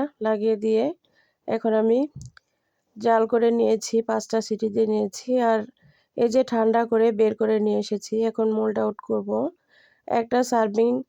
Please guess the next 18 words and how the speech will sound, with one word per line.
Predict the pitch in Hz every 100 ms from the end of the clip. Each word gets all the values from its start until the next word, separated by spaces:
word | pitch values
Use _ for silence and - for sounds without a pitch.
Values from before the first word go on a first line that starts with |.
| _ -
প্লেটের | 226 220 226 220
মধ্যে | 214 196 226 226 285
এভাবে | 233 220 214 202 233 262 -
উল্টিয়ে | 240 214 226 226
নিয়ে | 220 220 214 240 - - - - - _ -
এখন | 226 233 233 330 - -
এটাকে | 233 233 220 233
মোল্ড | 226 220 214
আউট | 214 -
করছি। | 214 - - 240
দেখুন | 220 - 226 294 339 _ _ _ _ 220
মাশাআল্লাহ | 226 226 220 220 233
কত | 233 214 - 226
সুন্দর | - 214 208 208 220
হয়েছে, | 208 208 202 - 214 277 359 _ _ _ _ _ -
কোনো | 233 233 233
অংশে | 226 226 - 233
কিন্তু | 233 226 214